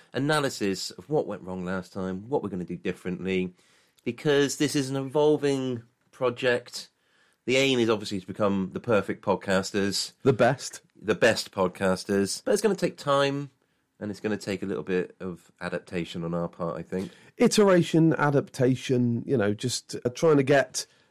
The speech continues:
Speaker 2: better, trying to listen back to the previous
Speaker 1: Mm-hmm.
Speaker 2: pods, figure out,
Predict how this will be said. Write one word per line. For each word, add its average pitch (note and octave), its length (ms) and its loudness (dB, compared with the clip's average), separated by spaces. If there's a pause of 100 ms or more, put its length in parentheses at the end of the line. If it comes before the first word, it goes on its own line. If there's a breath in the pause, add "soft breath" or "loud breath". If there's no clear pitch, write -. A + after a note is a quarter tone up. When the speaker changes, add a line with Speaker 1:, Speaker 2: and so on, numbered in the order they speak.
(140)
Speaker 2:
better, D3+ 500 6
trying B2 380 4
to A#2 320 2
listen C3+ 420 2
back A#2+ 520 0
to A#2+ 140 0
the A2 220 4
previous A2+ 680 0 (200 soft breath)
Speaker 1:
Mm-hmm. F#2 240 -4
Speaker 2:
pods, C#3 680 2 (600)
figure C3 360 2
out, C3 220 4